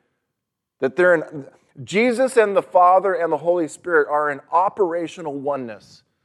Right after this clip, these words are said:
Please remember that phrase. They're, they function in operational oneness. Verse forty-three, "Now when he had said these things, he cried with a loud voice,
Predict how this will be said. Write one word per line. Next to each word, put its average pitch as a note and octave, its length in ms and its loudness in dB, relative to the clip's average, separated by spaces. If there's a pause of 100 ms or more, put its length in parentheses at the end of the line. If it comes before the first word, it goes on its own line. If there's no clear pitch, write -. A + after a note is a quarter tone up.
(140)
Please G#3 400 -4
remember E3 420 0
that C3+ 240 2
phrase. A2+ 600 -2 (580)
They're, E3+ 420 6 (360)
they E3 160 2
function A3+ 600 2
in F#3+ 200 -2
operational E3+ 1080 2
oneness. C3 760 -10 (1200)
Verse D#3 200 0
forty-three, D3+ 640 -2 (600)
"Now D#3+ 200 6
when E3 180 2
he F#3+ 200 0
had G3 200 4
said G3+ 300 4
these F3+ 200 -4
things, E3 340 -4
he E3+ 100 -4
cried F3 400 4
with D3 100 -12
a E3+ 60 -4
loud D#3+ 300 4
voice, D3 340 2